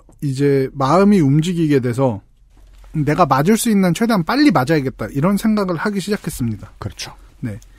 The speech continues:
Speaker 1: 그래서 이제 나중에 저는 생각을 한 게 한국도 선별된 사람들을 먼저 맞춰서 백신에 대한 인식을 제고하는 것이 접종률을 높일 수 있지 않을까. 이런 생각도 좀 들더라고요.
Speaker 2: 그 안에서 저는 확실히 그 이번에 이제 올 봄의 미국의 상황을 보면서,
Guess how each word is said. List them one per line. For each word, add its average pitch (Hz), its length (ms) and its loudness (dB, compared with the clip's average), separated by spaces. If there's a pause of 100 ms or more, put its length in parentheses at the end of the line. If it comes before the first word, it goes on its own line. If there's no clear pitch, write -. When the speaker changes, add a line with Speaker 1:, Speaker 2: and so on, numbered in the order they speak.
(360)
Speaker 1:
그래서 233 340 4
이제 156 180 4
나중에 180 520 4
저는 143 400 2
생각을 185 420 -2
한 147 160 0
게 165 160 -2
한국도 247 720 -2
선별된 254 640 2
사람들을 226 680 0
먼저 147 440 0
맞춰서 160 480 -4
백신에 175 380 -4
대한 185 180 0
인식을 160 360 2
제고하는 175 680 2
것이 151 320 0 (560)
접종률을 202 500 4
높일 131 360 2
수 - 120 -6
있지 135 220 -2
않을까. 117 640 0 (720)
이런 190 300 4
생각도 226 460 0
좀 160 140 2
들더라고요. 127 560 -2 (280)
Speaker 2:
그 151 180 2
안에서 196 280 0
저는 160 220 0
확실히 165 340 -2
그 147 140 -2
이번에 135 440 -2
이제 120 200 -2
올 131 220 0
봄의 160 280 0
미국의 135 360 0
상황을 156 340 -2
보면서, 113 680 -6